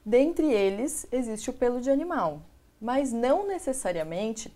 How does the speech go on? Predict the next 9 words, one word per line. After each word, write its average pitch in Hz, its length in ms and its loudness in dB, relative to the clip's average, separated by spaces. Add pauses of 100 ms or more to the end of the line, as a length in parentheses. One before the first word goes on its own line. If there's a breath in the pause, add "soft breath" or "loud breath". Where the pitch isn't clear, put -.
todas 277 440 4
as 302 100 -6
pessoas 240 600 -2
vão 262 240 0
ter 214 220 0
alergia 233 720 2 (340 soft breath)
a 240 320 2
essa 214 300 2
substância. 180 920 -2